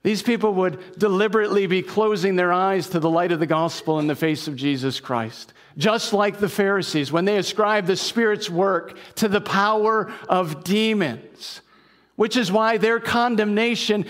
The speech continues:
is the same. Matthew twelve thirty-one, Jesus says, "Therefore I tell you, every sin shall be forgiven,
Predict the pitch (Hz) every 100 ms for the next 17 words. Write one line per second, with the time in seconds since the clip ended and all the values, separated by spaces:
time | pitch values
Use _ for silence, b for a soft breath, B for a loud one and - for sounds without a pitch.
0 | B - 208 160 220 185 - 254 233 185
1 | 180 196 196 226 - 226 196 226 240 247
2 | 220 147 240 214 233 - 240 202 175 233
3 | 240 254 247 247 247 196 196 240 285 269
4 | - 247 214 226 233 240 - 240 269 285
5 | 233